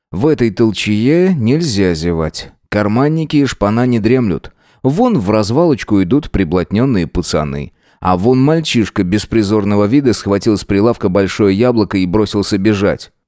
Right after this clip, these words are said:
«Стой, оголец!» кричит ему вслед бородатый дед,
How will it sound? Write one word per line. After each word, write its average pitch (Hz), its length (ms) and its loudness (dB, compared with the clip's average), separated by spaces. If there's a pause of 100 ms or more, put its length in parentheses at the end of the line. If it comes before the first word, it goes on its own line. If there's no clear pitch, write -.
(120)
«Стой, 247 800 2 (100)
оголец!» 240 840 2 (240)
кричит 127 420 2
ему 110 220 0
вслед 120 320 0
бородатый 104 540 0
дед, 151 260 0